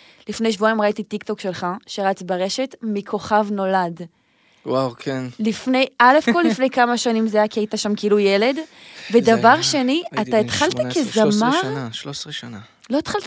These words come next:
Speaker 1: כשחקן בכלל? כאילו, מה הייתה פריצת
Speaker 2: לא.
Speaker 1: הדרך?
Speaker 2: בתכלס, פריצת הדרך הייתה עוד לפני "כוכב נולד". רוב הקהל
Speaker 1: אה.
Speaker 2: הכיר אותי אחרי כוכב נולד.
Speaker 1: רגע, זה היה בגיל שמונה עשרה, בן כמה אתה עכשיו?
Speaker 2: אני בן שלושים ואחת.
Speaker 1: לא.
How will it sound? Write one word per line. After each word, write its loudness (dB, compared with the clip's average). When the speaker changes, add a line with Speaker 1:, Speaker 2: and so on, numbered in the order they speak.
Speaker 1:
כשחקן -4
בכלל? -4
כאילו, -2
מה 0
הייתה -4
פריצת -6
Speaker 2:
לא. -2
Speaker 1:
הדרך? -6
Speaker 2:
בתכלס, -2
פריצת -4
הדרך 0
הייתה -2
עוד 2
לפני -8
"כוכב -10
נולד". -12
רוב 6
הקהל 6
Speaker 1:
אה. 2
Speaker 2:
הכיר 2
אותי 0
אחרי -2
כוכב -6
נולד. -8
Speaker 1:
רגע, 4
זה 6
היה 4
בגיל -2
שמונה -4
עשרה, -4
בן -2
כמה 0
אתה -6
עכשיו? -10
Speaker 2:
אני -4
בן -6
שלושים -8
ואחת. -12
Speaker 1:
לא. 6